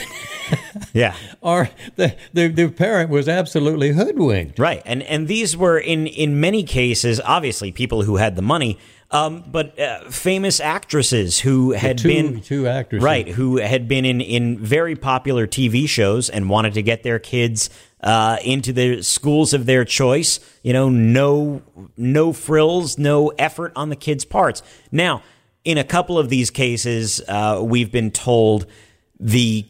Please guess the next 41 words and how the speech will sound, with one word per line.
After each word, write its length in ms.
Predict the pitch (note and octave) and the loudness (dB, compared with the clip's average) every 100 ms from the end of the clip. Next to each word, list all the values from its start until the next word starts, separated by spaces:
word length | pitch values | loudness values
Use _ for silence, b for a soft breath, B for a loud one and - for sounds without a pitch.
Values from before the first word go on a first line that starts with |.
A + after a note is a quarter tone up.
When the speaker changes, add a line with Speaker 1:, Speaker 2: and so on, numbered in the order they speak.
| _ | _
Speaker 2:
kids 460 | - F#3+ D#3 B2 | -2 -2 -2 -4
themselves 720 | A#2+ A#2 - E3+ E3+ C3+ A#2 G#2+ | -4 -2 -2 0 0 0 -4 -4
were 140 | A2+ | -2
not 360 | G#2+ B2+ C#3+ C3+ | 0 0 0 -2
even 200 | A#2+ G#2+ | -2 -2
aware 440 | G2+ A#2 C3+ A#2+ | -2 2 2 2
that 140 | F2+ F2+ | -2 -8
their 120 | F#2+ | -8
parents 440 | - A#2+ G2+ F2+ | -4 -2 -2 -4
were 80 | G2 | -4
doing 300 | G#2 C#3 F#2 | -2 0 -2
this. 200 | E2+ - | -4 -2
Speaker 1:
Yeah, 100 | E3 | 0
Speaker 2:
They 40 | |
Speaker 1:
the 40 | D#3+ | 2
Speaker 2:
got 100 | A#2+ | 0
Speaker 1:
kids 140 | C4+ G3+ | -2 -2
Speaker 2:
the, 60 | |
Speaker 1:
aren't 160 | F#3+ E3+ | -4 -4
charged 600 | - A#3+ A3+ E2+ - - | -6 -4 -4 -6 -12 -10
in, 80 | A#2 | -2
Speaker 2:
they, 160 | C#3 B2 | -2 -2
Speaker 1:
in 160 | G2 | -8
this. 80 | F2+ | -4
Speaker 2:
they 80 | C3+ | -2
got 180 | C3+ C3+ | -2 -2
the 80 | |
letter 300 | B2+ C#3 C3 | -2 0 2
in 80 | B2 | 2
the 40 | A#2+ | 0
mail, 220 | C3 C3 | 2 2
"Hey, 320 | G#3 G#3+ E3+ | 0 -2 -4
I 160 | D#3+ F#3+ | -6 -4
got 160 | F#3 | -2
into 220 | F3+ D3+ | -2 -2
U 240 | E3 E3+ F3 | 0 2 2
S 160 | D#3 - | 2 0
C. 320 | F3 F#3 A#2 | -2 -2 0
That's 300 | C3+ F3 C#3 | 0 -2 -4
Speaker 1:
Yeah. 60 | B2 | -2
Speaker 2:
great." 360 | E3 G#3 G#2 | 0 0 -2